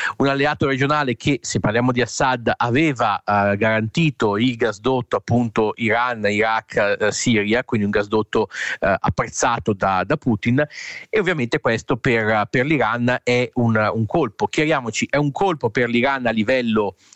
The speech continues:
eh, macro regionale, ma all'Iran in sé questa cosa non è che influenza in termini di "adesso mi picchiano, adesso mi fanno le cose brutte", cioè l'Iran sta ancora lì tranquillo, fa le sue cose.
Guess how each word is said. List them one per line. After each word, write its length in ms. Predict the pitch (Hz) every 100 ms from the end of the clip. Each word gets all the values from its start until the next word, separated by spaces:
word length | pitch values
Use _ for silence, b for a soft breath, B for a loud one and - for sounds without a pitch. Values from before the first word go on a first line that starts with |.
| B
eh, 160 | - 110
macro 380 | 104 127 - 123
regionale, 520 | 117 156 143 117 131
ma 160 | 107 104
all'Iran 500 | - 135 131 127 131
in 120 | 156
sé 240 | 143 - 117
questa 280 | 123 - 117
cosa 500 | - 117 113 127 127 B B
non 240 | - 113 113
è 100 | 151
che 280 | - 123 110
influenza 640 | 127 123 - 123 131 120
in 120 | 127
termini 400 | 110 131 127 123 110
di 260 | 117 123 -
"adesso 400 | 110 123 123 131
mi 120 | 120
picchiano, 400 | 104 120 110 120
adesso 280 | 113 120 -
mi 80 | 117
fanno 200 | 117 110
le 80 | 107
cose 240 | 120 117
brutte", 320 | 117 113 95
cioè 140 | 101 113
l'Iran 440 | 151 127 123 127 - B
sta 180 | B -
ancora 280 | 123 127 151
lì 300 | 139 120 135
tranquillo, 640 | - 143 156 127 104 117
fa 200 | 120 -
le 100 | 104
sue 180 | 101 98
cose. 320 | - - 117